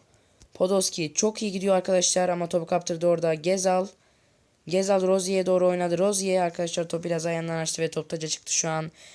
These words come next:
Rozier. Evet, Gezal baskıda. Gezal Van Aanholt'tan topu almaya çalışacak. Alamadı şu an.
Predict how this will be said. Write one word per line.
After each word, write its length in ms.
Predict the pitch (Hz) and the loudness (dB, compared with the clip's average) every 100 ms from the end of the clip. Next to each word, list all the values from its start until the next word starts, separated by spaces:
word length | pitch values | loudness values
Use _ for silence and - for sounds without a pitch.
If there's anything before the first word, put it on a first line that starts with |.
| - _ _ - | -20 _ _ 2
Rozier. 520 | 175 175 180 175 175 - _ _ _ _ _ _ - | 4 4 4 4 2 -6 _ _ _ _ _ _ -6
Evet, 280 | 160 160 - | -2 -2 2
Gezal 480 | 175 180 185 180 180 | 2 4 4 2 0
baskıda. 640 | 170 - 175 165 165 180 196 151 | 0 0 0 2 2 0 -8 -2
Gezal 420 | 185 185 185 180 | 0 4 4 4
Van 140 | 185 | 2
Aanholt'tan 640 | 190 196 196 190 180 185 | 2 0 0 -4 -2 -4
topu 200 | 180 185 | 0 0
almaya 260 | 185 180 175 | 0 0 -2
çalışacak. 480 | 180 170 - 175 170 | 0 0 0 -4 0
Alamadı 380 | 180 185 170 165 | 0 0 -2 -2
şu 180 | - | 0
an. 260 | 175 170 170 | 0 -2 -6